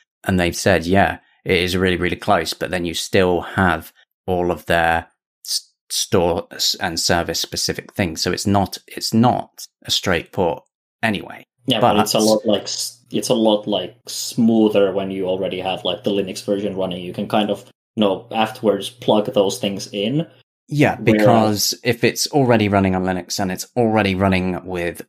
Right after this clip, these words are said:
Speaker 1: Vulkan, then the port to Stadia, as Ethan Lee and Ryan Gordon, who port lots of games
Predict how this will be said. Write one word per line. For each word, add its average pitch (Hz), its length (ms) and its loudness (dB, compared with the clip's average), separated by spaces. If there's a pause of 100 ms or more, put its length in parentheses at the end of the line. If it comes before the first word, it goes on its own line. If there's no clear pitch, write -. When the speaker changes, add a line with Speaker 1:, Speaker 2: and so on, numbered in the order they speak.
Speaker 1:
Vulkan, 87 640 -2
then 87 400 -2
the 87 80 -4
port - 340 -2
to - 80 -8
Stadia, 87 640 -2
as 90 440 0 (460)
Ethan 98 640 2
Lee 101 540 0 (360)
and 92 600 -2 (100)
Ryan 92 460 0
Gordon, 95 560 0 (260)
who 90 140 -2
port - 640 2 (100)
lots 101 340 -4
of 92 80 -8
games 90 520 -2